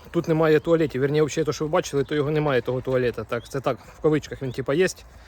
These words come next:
В общем, не должно його тут бути. Я кажу, а як там от прижало по великому клапан, давлення збросить. Коротше, не-, непонятно поки місце цей вопрос.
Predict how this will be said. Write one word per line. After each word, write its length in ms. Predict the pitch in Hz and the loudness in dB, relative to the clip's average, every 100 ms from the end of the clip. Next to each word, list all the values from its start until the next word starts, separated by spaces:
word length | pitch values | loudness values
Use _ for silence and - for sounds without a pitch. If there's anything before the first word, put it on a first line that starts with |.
| - - - - | -20 -20 -20 0
В 60 | |
общем, 260 | 151 - 156 | 0 2 0
не 60 | 151 | 4
должно 260 | 160 143 | 4 4
його 160 | 170 147 | 2 2
тут 140 | 151 | -2
бути. 160 | 139 - | -4 -4
Я 60 | - | -2
кажу, 280 | 139 123 143 | -2 2 2
а 60 | |
як 200 | 147 135 | 4 0
там 140 | 123 127 | 0 -4
от 80 | |
прижало 520 | - 139 131 139 131 123 | -4 -4 0 2 2 0
по 140 | 143 | 0
великому 440 | 135 147 147 131 | 0 0 0 -4
клапан, 520 | 117 143 139 131 131 104 113 | -2 0 0 0 -2 -6 -6
давлення 420 | 127 135 147 139 | -2 0 0 -2
збросить. 500 | 113 117 135 131 110 - - - - - - - - - | -4 -4 -4 -4 -12 -16 -12 -6 -6 -6 -12 -18 -20 -6
Коротше, 420 | 131 139 143 143 | -2 0 0 -2
не-, 180 | 143 147 | -2 -2
непонятно 540 | 147 147 165 156 131 123 | -2 0 2 2 0 -4
поки 180 | 131 | -2
місце 200 | 131 127 | -2 -2
цей 100 | - | -2
вопрос. 440 | 135 123 139 131 | -2 -2 -2 -2